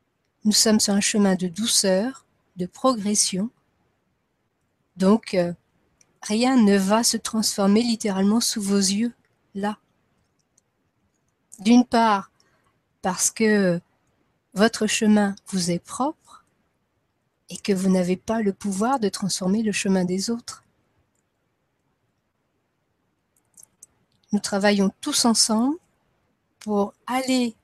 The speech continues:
dans une direction et cela se fait progressivement, petit à petit. Et ça, nous l'avons commencé à partir du moment où nous nous sommes incarnés là, maintenant,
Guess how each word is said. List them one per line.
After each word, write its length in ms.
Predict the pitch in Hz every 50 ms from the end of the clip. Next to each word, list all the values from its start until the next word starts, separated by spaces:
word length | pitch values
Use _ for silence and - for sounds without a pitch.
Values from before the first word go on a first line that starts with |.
| _ _ _ _ _ _ _ _ _ _ -
dans 180 | 208 220 226 226
une 220 | - 233 220 220 - - _ _ _ _ _
direction 600 | - 214 190 190 185 - - - - 202 226 294 349 _ _ _ _ _ _ _ _ _ _ _ _ _ _ _ _ _ _
et 60 | - 190
cela 340 | - - - 208 196 202
se 180 | 202 - - 196
fait 380 | 175 - - - 196 202 240 - _ _ _ _ _ _ _ _ _ _ _ _ _ _
progressivement, 880 | - - - 247 226 208 220 220 - - - 208 190 185 185 190 175 165 - _ _ _ _ _ _ _ _ _ _ _ _ _
petit 360 | - 240 233 226 233 214 -
à 60 | 220
petit. 520 | 208 - - 190 - - - - - - _ _ _ _ _ _ _ _ _ _ _ _ _ _ _ _ _ _ _ _
Et 80 | - 175
ça, 460 | - - - 220 214 226 240 240 220
nous 120 | 202 202 208
l'avons 300 | 208 208 208 208 208 208
commencé 680 | - - 202 190 190 190 - - - 247 247 262 285 - - _ _ _ _ _ _ -
à 120 | 208 202
partir 480 | - - 233 233 - - - 247 226 220
du 140 | 196 202
moment 440 | 202 196 196 196 190 196 208 240 262 - _ _ _ _ _ _ _ _ _ -
où 60 | 208
nous 140 | 208 208 202
nous 120 | 202 202
sommes 300 | 196 - - 214 202 220 - _ -
incarnés 760 | 226 233 240 - - 214 202 190 196 196 196 196 208 240 - _ _ _ _ _ -
là, 340 | 202 202 196 196 190 214 - _ _ _ _ -
maintenant, 520 | 208 202 202 202 - - 208 208 202 214